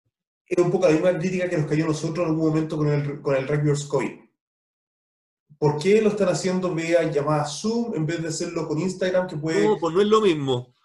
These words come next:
Speaker 2: no es lo mismo.
Speaker 1: ¿No?
Speaker 2: No es lo mismo, po, weón. No es lo mismo porque son selec-, porque son selecciones, po, weón. Si las selecciones tú tienes, tú... No, po, weón. De hecho, de hecho, los partidos de las selecciones en Chile, los partidos de las selecciones ni siquiera deben ser pagados los derechos.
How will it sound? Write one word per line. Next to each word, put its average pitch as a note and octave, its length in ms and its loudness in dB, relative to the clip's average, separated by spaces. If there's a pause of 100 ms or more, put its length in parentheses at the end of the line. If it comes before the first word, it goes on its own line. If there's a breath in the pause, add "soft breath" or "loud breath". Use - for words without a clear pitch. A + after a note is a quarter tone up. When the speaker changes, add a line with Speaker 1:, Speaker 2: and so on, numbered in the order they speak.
(220)
Speaker 2:
no G3+ 120 2
es A#3 60 4
lo A#3+ 120 4
mismo. G3 500 2 (840)
Speaker 1:
¿No? - 380 -2
Speaker 2:
No B3 140 0
es C4 40 0
lo C4 80 -4
mismo, A3+ 320 -2
po, E3 120 -4
weón. D#3+ 260 -8 (140)
No G3 100 -4
es A3 80 0
lo A3+ 60 0
mismo A#3 140 4
porque G3 180 2
son G3+ 120 0
selec-, G3 300 0
porque F3 240 -2
son F#3+ 180 -6
selecciones, G3 600 -2
po, C#3+ 100 -14
weón. C3 260 -12 (120)
Si D#3+ 160 -6
las D#3 100 -6
selecciones F#3+ 420 0
tú F#3 80 -12
tienes, F3 220 -4
tú... D#3+ 140 -8
No, E3+ 420 -6
po, E3+ 80 -14
weón. C#3+ 460 -8
De D3+ 180 -2
hecho, F3+ 160 -2
de E3+ 120 4
hecho, G3+ 120 2
los G3 80 2
partidos G3 320 -2
de G3+ 40 2
las - 80 -2
selecciones F#3+ 440 -2 (420)
en C#3 180 -4
Chile, G#3+ 440 4
los E3+ 140 -4
partidos F3+ 260 0
de G3 40 4
las F#3 80 -2
selecciones F#3 380 0
ni F3 40 -6
siquiera F#3 200 2
deben F#3+ 160 2
ser F3+ 200 -6
pagados G#3 340 -2
los E3+ 100 0
derechos. C#3 400 -2